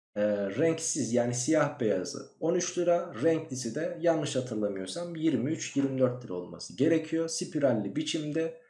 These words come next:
e, sizin evinize kadar getiriyorlar arkadaşlar.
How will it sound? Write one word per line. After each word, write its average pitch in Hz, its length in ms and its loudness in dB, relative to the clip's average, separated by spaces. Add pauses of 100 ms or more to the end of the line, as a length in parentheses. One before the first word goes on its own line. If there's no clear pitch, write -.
(380)
e, 107 240 2
sizin 139 320 -2
evinize 101 360 0
kadar 143 240 2
getiriyorlar 123 540 0
arkadaşlar. 147 760 -2